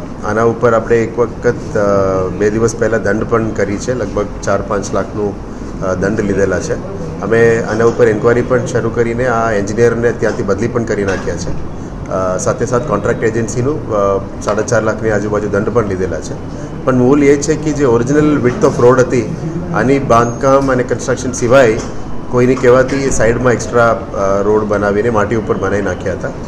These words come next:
જે ના કરવું જોઈએ. જેના કારણ, અ,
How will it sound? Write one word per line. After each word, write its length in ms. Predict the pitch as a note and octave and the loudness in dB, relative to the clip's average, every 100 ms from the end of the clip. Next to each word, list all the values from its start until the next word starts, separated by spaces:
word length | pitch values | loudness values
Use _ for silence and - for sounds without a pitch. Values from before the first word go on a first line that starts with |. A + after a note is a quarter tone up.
| - - - | -10 -10 -6
જે 300 | A2 A#2+ B2 A2+ | 2 4 4 4
ના 140 | B2 | 2
કરવું 300 | C#3+ C3+ A2+ | 2 0 0
જોઈએ. 240 | G2 G#2+ A2 | 0 2 2
જેના 400 | G#2 G2+ A2 B2+ | 0 0 2 4
કારણ, 320 | B2+ A#2 C#3 | 6 6 4
અ, 300 | - - | 0 -4